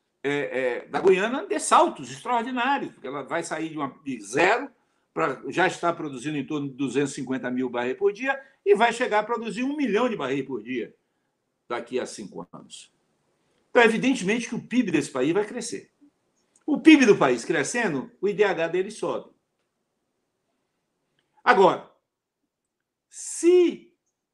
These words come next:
a renda petroleira que o Estado pegar não melhorar as condições de saúde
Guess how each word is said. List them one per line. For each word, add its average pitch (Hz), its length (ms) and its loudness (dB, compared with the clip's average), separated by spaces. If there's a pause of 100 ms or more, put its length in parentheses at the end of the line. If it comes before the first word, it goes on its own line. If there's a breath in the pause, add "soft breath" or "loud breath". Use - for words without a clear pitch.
(840)
a 151 140 -2
renda 269 420 -6
petroleira 170 600 -6
que 156 80 -14
o 151 60 -8
Estado 202 460 -8
pegar 117 480 -10
não 254 480 0
melhorar 247 600 0
as 220 120 -8
condições 156 840 -10
de 147 140 -10
saúde 160 640 -4